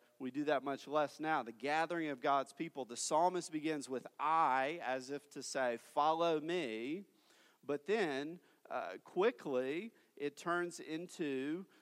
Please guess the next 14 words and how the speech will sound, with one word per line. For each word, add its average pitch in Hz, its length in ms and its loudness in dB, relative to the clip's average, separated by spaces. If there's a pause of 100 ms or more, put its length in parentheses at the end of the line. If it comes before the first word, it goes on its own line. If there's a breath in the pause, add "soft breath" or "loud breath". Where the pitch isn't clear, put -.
something, 165 960 -2 (240 soft breath)
again, 156 320 0
more 156 200 0
community-oriented. 151 2250 -2 (100)
This 143 160 -8
psalm 156 520 -2
is 135 160 -10
for - 140 -12
the 120 100 -12
congregation 143 1080 -4
in 113 220 -12
relation 113 840 -6 (340 soft breath)
to 123 100 -16
God. 92 500 -4